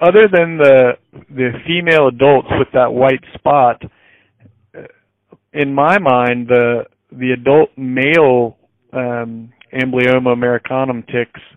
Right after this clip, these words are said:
the Lone Star ticks, they, to a, sort of an untrained observer, they often look sort of, uh,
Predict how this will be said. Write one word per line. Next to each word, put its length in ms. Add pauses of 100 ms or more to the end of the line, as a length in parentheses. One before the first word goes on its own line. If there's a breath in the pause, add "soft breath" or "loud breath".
(500)
the 80
Lone 360
Star 180
ticks, 300
they, 260 (840)
to 880
a, 200 (240)
sort 160
of 60
an 140
untrained 520
observer, 840 (140)
they 240
often 460
look 160 (160)
sort 160
of, 180
uh, 300